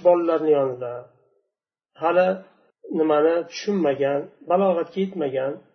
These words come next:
yosh bolalar bo'lsa, ularni oldida, masalan, begona mahram bo'lmasa ham, ularni oldida juda, juda yashinishligi yo bir, e,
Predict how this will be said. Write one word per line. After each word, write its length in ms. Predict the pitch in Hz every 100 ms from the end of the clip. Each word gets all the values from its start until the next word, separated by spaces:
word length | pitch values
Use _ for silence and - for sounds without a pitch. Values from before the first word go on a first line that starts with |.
| _ _ _ _ _ _ _
yosh 220 | - 208 208
bolalar 340 | 170 151 156 160
bo'lsa, 240 | 165 -
ularni 380 | 226 180 139 139
oldida, 380 | 180 135 127 165 190 - _ -
masalan, 380 | 143 - 151 139
begona 420 | 156 151 147 151
mahram 460 | 143 147 - 156 151 139
bo'lmasa 360 | 165 147 -
ham, 200 | 127 147 196 - _ _ _ _ _ _ -
ularni 320 | 262 233 180
oldida 340 | 208 170 175 202 - 226
juda, 260 | 160 175 202 - - - - 151 208 -
juda 260 | 202 165 190 - 214 175 185
yashinishligi 840 | 180 196 196 175 151 - 139 165 180
yo 160 | 147 151 180
bir, 120 | 160 170 - _ _ _
e, 80 | 160